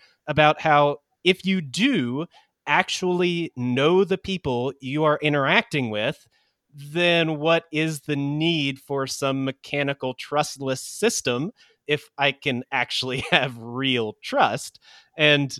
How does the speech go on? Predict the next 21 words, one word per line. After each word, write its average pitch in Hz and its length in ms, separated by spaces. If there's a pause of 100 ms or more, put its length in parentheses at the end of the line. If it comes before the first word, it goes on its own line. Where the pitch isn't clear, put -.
(100)
I, 170 160
I 185 120
do 185 200
think, 147 240
at 143 100
least 147 220
for 143 80
me 139 140
personally 143 680
and 127 140
for 127 160
our 139 160
group, 131 460 (300)
um, 123 440 (100)
our 196 160
goal 131 800
is 135 320
to 139 560 (540)
build 175 360
a 160 140
network 147 560